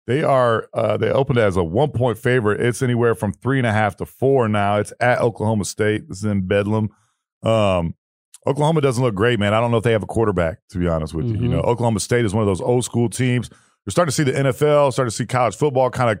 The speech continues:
Speaker 1: come back to how things were ten or so years ago, whereas you gotta run the football. Um, they're still explosive offenses, but you gotta run the football and you gotta play defense.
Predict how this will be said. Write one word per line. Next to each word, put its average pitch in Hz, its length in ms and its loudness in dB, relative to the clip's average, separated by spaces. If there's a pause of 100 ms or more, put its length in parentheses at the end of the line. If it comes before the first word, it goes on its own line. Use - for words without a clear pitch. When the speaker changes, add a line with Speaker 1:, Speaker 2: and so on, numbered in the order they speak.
Speaker 1:
come 135 300 -4
back 135 380 0 (400)
to 123 120 2
how 123 160 2
things 120 300 -2
were 117 220 0
ten 131 260 -2
or 107 60 -2
so 120 180 0
years 110 300 0
ago, 98 360 0 (320)
whereas 101 600 2 (180)
you 98 100 -4
gotta 127 260 2
run 131 180 2
the 117 80 -2
football. 101 680 0 (320)
Um, 104 240 0
they're 123 120 0
still 160 220 0
explosive 120 460 0
offenses, 107 600 -2
but 107 120 -6
you 123 80 -4
gotta 131 180 2
run 135 120 0
the 113 60 -2
football 123 320 0
and 117 100 0
you 113 40 2
gotta 117 180 2
play 107 140 0
defense. 98 520 -6